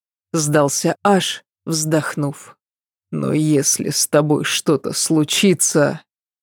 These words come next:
я спасу тебя, но потом не проси у меня пощады. Её не будет», прошептал угрожающе, а льдистые глаза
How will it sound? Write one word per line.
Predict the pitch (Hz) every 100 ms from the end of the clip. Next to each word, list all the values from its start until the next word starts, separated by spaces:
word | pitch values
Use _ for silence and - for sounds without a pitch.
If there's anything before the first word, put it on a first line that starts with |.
| _
я | 160 143 127 160
спасу | - - 165 - 139
тебя, | - 147 123 - 175 - _ -
но | 165 151
потом | 139 139 139 - 160 165 147 170 _ _ _ -
не | 170 160 170
проси | - 180 185 - 139
у | 143
меня | 143 151 151 147
пощады. | 160 156 - - - - - - _ _ _ _ _ _
Её | 147 143 123 87 - 113 - - _ _ _
не | 165 156 147 131
будет», | 180 180 - - - - - - _ _ _ _ -
прошептал | 170 151 - 151 - 156 143
угрожающе, | 190 160 170 170 190 226 196 - - 202 175 _ _
а | 170
льдистые | 156 151 143 139 - - 151
глаза | 143 156 151 147 160 180 151